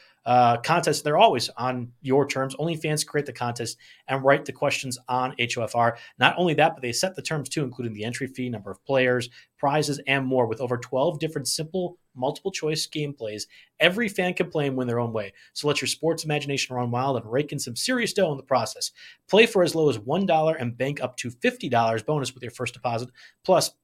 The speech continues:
or earn ten dollars more with your friend every time you refer a friend. Make your name known in the fantasy sports world on the large growing peer-to-peer sports marketing place. Download H O F R again,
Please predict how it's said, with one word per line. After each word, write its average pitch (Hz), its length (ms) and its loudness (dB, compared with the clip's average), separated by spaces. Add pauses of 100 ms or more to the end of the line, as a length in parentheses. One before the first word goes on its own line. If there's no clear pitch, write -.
(100)
or 139 220 4
earn 147 160 -2
ten 156 100 -2
dollars 143 240 -2
more 139 120 -2
with 127 100 -4
your 117 80 -10
friend 143 360 -6
every 135 160 0
time 147 160 -4
you 123 120 -4
refer 120 280 -8
a 101 40 -8
friend. 110 280 -6 (320)
Make 180 280 4
your 214 100 2
name 196 220 4
known 185 240 4
in 170 80 -2
the 156 60 -2
fantasy 160 320 0
sports 156 340 -2
world 151 160 -2
on 135 60 -2
the 120 60 -6
large 123 300 -2
growing 127 340 -4
peer-to-peer 160 580 0
sports - 420 -4
marketing 135 280 -10
place. 135 300 -2 (420)
Download 180 420 4 (100)
H 165 220 4
O 151 60 6
F 147 120 0
R 117 100 0
again, 110 240 -6